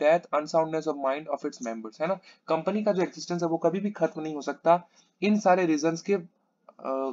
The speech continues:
के होने के बावजूद, जैसे कि company insolvent हो गई, कम-, किसी का death हो गया या फिर किसी के member, जो इसके members हैं उनका दिमाग ठीक तरीके से काम नहीं कर रहा, पागल हो गए हैं,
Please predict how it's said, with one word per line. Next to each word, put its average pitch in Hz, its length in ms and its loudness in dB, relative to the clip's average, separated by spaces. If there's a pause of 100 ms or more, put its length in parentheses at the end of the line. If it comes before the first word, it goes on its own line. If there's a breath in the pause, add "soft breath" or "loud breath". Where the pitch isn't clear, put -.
(120)
के 165 80 0
होने 156 240 -2
के 175 100 0
बावजूद, 135 480 2
जैसे 139 260 -4
कि 156 100 -6
company 147 400 -4
insolvent 139 540 -2
हो 135 80 -4
गई, 135 240 -2 (320 loud breath)
कम-, 143 220 -8
किसी 151 180 -2
का 147 80 0
death 139 240 -2
हो 143 100 -2
गया 131 260 -2 (260 soft breath)
या 151 60 2
फिर 156 120 -2
किसी 165 260 -2
के 165 140 0
member, 147 580 0
जो 147 120 -2
इसके 147 180 -4
members 139 420 -4
हैं 143 100 -4
उनका 143 240 -2
दिमाग 139 300 4
ठीक - 220 -18
तरीके 139 220 -4
से 135 120 -10
काम 135 240 0
नहीं 135 120 -8
कर 131 140 -4
रहा, 131 100 -2
पागल 135 340 4
हो 135 100 2
गए 123 160 -2
हैं, 127 140 -6